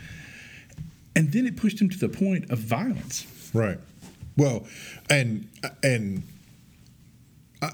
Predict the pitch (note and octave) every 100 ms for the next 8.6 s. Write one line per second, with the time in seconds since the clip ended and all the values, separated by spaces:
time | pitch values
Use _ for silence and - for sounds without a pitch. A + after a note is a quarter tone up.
0 | - C3+ C3 D#3 D#3+ C3+ - A#2 G2+ G2
1 | F#2 - - - - - - - - A#2
2 | A#2 G#2 - - - - - - C3 B2
3 | B2 A2+ B2 B2 A#2 A2+ G#2 F#2 - -
4 | - E3 D3+ C#3+ B2+ B2 C#3 A#2+ A2+ A2+
5 | G#2+ G2 G2 G#2+ G2+ G#2+ F#2+ F2+ E2 -
6 | - - - - - - - - G#2+ C3+
7 | B2+ B2 B2+ A2+ G2 G2 F2+ G#2 F2+ -
8 | D#2+ - - F#2+ F#2 E2+